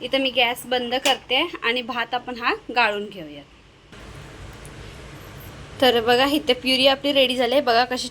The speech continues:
छान हिरवीगार आहे अजूनपर्यंत. आणि भात आपण थंड व्हायला ठेवला आहे.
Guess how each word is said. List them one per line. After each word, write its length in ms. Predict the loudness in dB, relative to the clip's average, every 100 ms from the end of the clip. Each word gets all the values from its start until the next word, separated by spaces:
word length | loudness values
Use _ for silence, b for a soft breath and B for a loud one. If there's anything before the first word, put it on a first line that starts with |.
| 0
छान 180 | 4
हिरवीगार 520 | 4 2 -4 -2 0 2
आहे 100 | 0
अजूनपर्यंत. 640 | -2 -6 -4 0 0 0 -2 B B B B B
आणि 640 | 4 6 6 4 -2 -2 -4
भात 240 | -2 -2 0
आपण 220 | -4 -4 -2
थंड 200 | -2 0
व्हायला 260 | 0 0
ठेवला 300 | -2 -4 -2
आहे. 100 | -2